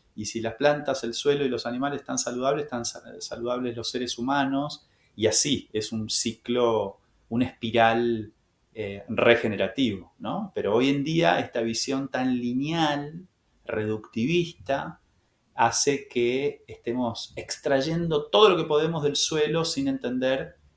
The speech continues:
sin cuidar su capacidad de regenerarse, sin cuidar su capacidad de ser resiliente, y sin cuidar esa, esa infinita cantidad de microorganismos que están ahí en el suelo trabajando para la salud.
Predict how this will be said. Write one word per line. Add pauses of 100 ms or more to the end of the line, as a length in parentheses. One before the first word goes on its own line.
(260)
sin
cuidar
su
capacidad
de
regenerarse,
sin
cuidar
su
capacidad
de
ser
resiliente, (320)
y
sin
cuidar
esa,
esa
infinita
cantidad
de
microorganismos
que
están
ahí
en
el
suelo
trabajando
para
la
salud.